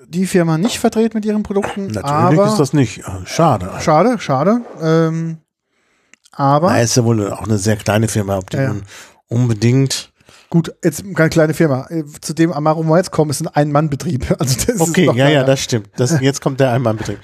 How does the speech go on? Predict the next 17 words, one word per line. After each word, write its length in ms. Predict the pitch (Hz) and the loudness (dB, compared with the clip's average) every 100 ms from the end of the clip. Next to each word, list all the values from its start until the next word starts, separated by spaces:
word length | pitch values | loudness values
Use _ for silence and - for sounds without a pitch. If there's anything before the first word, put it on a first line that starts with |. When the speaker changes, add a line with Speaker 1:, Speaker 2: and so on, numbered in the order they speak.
| - - - | -18 -20 -4
Speaker 2:
Aber 120 | 131 | 0
das 180 | 160 202 | 0 0
ist 140 | 185 | 0
auch 220 | 175 185 | 0 0
hier 120 | 160 127 | 0 -2
nicht. 220 | 117 - | -2 -4
Wenn 80 | 123 | -4
du 80 | |
das 180 | 127 131 | -2 -2
hier 160 | 147 135 | 0 0
anschaust, 720 | 165 185 190 180 175 - - _ _ _ _ _ _ _ _ _ _ _ _ _ _ _ _ _ _ _ _ _ - _ _ 135 131 131 123 | -2 0 4 4 2 -6 -18 _ _ _ _ _ _ _ _ _ _ _ _ _ _ _ _ _ _ _ _ _ -20 _ _ -20 -20 -20 -14
Simonetti 600 | - 135 131 147 - 143 | -4 0 2 0 -4 -4
Loris, 960 | 131 143 170 170 156 156 - - - - _ _ _ _ | 2 4 4 2 0 0 -2 -2 -2 -6 _ _ _ _
da 100 | 131 | -6
ist 220 | 135 127 | -4 -4
ein 480 | - 127 147 170 156 | -4 0 2 4 2
Name. 520 | 151 147 143 135 101 | 4 4 4 4 -2